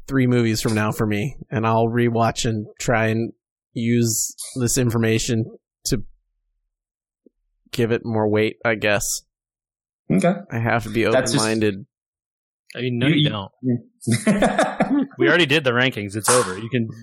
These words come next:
Speaker 1: It's
Speaker 3: choose
Speaker 1: not
Speaker 3: to
Speaker 1: if it's never
Speaker 3: hate the
Speaker 1: over.
Speaker 3: one
Speaker 1: And
Speaker 3: you
Speaker 1: in
Speaker 3: don't.
Speaker 1: fact, it's never over. And you can go to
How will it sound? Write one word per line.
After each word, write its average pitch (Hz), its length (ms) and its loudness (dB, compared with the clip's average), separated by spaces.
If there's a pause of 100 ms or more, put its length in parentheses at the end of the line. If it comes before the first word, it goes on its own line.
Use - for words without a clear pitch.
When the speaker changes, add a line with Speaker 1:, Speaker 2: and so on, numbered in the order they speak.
Speaker 1:
It's 160 120 2
Speaker 3:
choose - 80 4
Speaker 1:
not 294 140 6
Speaker 3:
to 202 80 6
Speaker 1:
if 151 60 4
it's - 140 -4
never 120 320 4
Speaker 3:
hate 107 60 6
the 117 60 4
Speaker 1:
over. 107 200 0
Speaker 3:
one 117 160 0
Speaker 1:
And 135 100 4
Speaker 3:
you 151 40 4
Speaker 1:
in 147 40 4
Speaker 3:
don't. - 100 -4
Speaker 1:
fact, 190 400 2
it's - 280 -2
never 147 300 4
over. 139 280 4
And 123 180 2
you 170 140 4
can 165 160 0
go 120 220 4
to 113 720 2